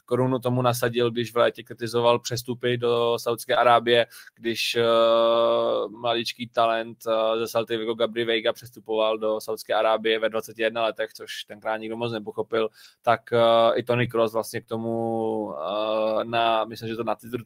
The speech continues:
to bylo, tak, eh, napsal k tomu, že to je ostuda, tak, eh, za tyhle svoje komentáře si vysloužil pískot domácího publika, ale jak asi znáte Kroose, tak, eh, on není zrovna nějaký trémista, který by to, by to úplně rozhodilo.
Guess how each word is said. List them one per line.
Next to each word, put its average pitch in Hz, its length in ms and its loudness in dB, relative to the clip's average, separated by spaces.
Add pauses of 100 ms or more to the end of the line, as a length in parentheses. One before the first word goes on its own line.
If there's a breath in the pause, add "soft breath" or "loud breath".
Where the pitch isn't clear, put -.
to - 20 0
bylo, 113 260 4 (260 soft breath)
tak, - 260 -2
eh, 117 240 10
napsal 120 320 4
k - 20 -8
tomu, 113 160 -2
že 113 80 2
to 123 100 6
je 123 80 8
ostuda, 117 500 4 (280 soft breath)
tak, - 300 0
eh, 113 540 6
za 117 120 4
tyhle 127 400 6
svoje 123 260 2
komentáře 120 840 4
si 123 240 -2 (440)
vysloužil 120 800 0
pískot 123 460 -2 (100)
domácího 117 600 0
publika, 117 520 -2 (340 soft breath)
ale 113 520 6 (380)
jak 117 220 2
asi 113 260 -4
znáte 110 360 -2
Kroose, 107 340 -6
tak, - 300 -4
eh, 110 340 2
on 113 200 -4
není 117 280 0
zrovna 117 320 4 (140)
nějaký 120 300 2
trémista, 113 480 2
který 113 220 0
by 113 140 2
to, 117 100 -16
by 113 100 -2
to 117 140 0
úplně 117 260 -2
rozhodilo. 113 520 2